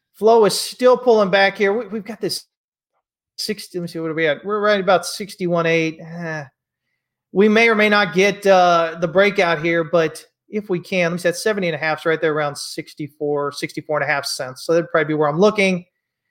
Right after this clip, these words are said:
If we can get that and it reverses back out and breaks out higher here, uh, I think we've probably, you know, seventy-two cents and then, um, just about seventy-four cents as the two targets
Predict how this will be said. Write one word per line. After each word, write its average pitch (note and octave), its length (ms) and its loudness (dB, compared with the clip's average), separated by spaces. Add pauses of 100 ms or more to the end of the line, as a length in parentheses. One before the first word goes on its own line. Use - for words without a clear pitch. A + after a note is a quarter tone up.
(220)
If E3+ 160 0
we B3 120 4
can A3 160 2
get G#3+ 240 2
that F#3 420 0 (440)
and F#3 140 2
it F3+ 40 4
reverses F3+ 480 2
back E3+ 320 0
out E3+ 140 2
and D#3 60 -6
breaks F3+ 260 2
out E3 160 2
higher F#3 360 2
here, G3+ 380 -2 (540)
uh, D#3+ 60 -4
I D#3+ 200 0
think F#3 180 0
we've F3 160 -2
probably, E3+ 320 2
you D#3+ 120 -2
know, C#3+ 300 -8 (460)
seventy-two F#3+ 600 0
cents F3 400 -2
and E3 120 -4
then, D3+ 300 -4
um, C#3+ 640 -6
just E3 200 -8
about D#3+ 200 0
seventy-four D#3 480 0
cents D3+ 280 -6
as C3+ 140 -8
the C#3 60 -18
two D3+ 160 -16
targets C#3+ 540 -4